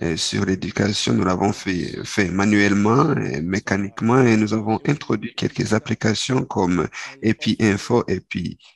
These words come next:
Data et C S Pro. Maintenant, pour pouvoir, euh, avoir des données, euh, euh, fiables,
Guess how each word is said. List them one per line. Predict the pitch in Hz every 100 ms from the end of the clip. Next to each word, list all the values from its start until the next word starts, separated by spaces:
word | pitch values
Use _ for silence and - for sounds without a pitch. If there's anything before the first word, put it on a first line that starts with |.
| _ -
Data | 107 - 127 135 135 - - -
et | 101 101 - - - -
C | - 113 -
S | 101 98 - -
Pro. | - - - 120 147 175 185 202 _ 143 135 120 _ _ 160 170 _ 120 151 151 _ _ _ - 120
Maintenant, | 120 113 110 110 110 104
pour | - 127 127 120
pouvoir, | - 113 107 113 113 110 95
euh, | 104 - - - -
avoir | 113 107 107 104
des | 101 104
données, | 95 98 95 101 110 110
euh, | 78 76 82 80 87 80 - 165 185 _ _ _ _ 131 - _ -
euh, | 104 82
fiables, | - 127 117 135 107 101 101